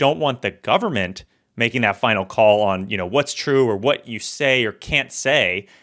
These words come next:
And so there's not really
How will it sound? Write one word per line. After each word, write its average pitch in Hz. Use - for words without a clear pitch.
And 139
so 160
there's 143
not 175
really 160